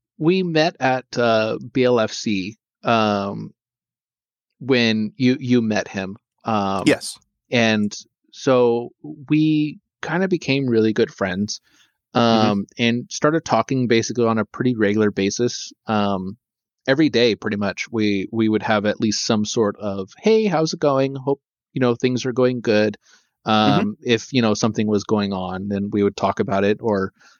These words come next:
Speaker 1: uh, wait until I'm off of work. And, um, he's very much a, a, a puppy, um, even in text messages. Um,
Speaker 2: <laughs> Okay.
Speaker 1: because he will,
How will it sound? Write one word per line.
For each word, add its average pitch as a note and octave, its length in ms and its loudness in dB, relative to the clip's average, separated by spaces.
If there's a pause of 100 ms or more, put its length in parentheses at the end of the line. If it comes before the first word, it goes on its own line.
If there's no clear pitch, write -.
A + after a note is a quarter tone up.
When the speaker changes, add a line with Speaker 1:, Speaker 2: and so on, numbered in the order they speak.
(120)
Speaker 1:
uh, G#2 180 2
wait G#2+ 200 4
until G#2+ 220 0
I'm G2+ 180 0
off F#2 160 -2
of G2+ 160 -2
work. F#2 420 0
And, F2+ 200 -4 (500)
um, G#2 360 2
he's C3 220 0
very F#3 240 2
much B2+ 340 0
a, A2 360 0
a, G#2 280 0
a G2+ 40 0
puppy, A#2 480 0 (320)
um, G#2+ 240 0
even A2+ 240 0
in G#2 100 0
text - 280 -4
messages. D#3 520 0 (500)
Um, A2 440 0 (160)
Speaker 2:
<laughs> - 140 -14
Okay. D3 320 2 (340)
Speaker 1:
because B2 540 0
he C#3+ 200 0
will, C3+ 460 2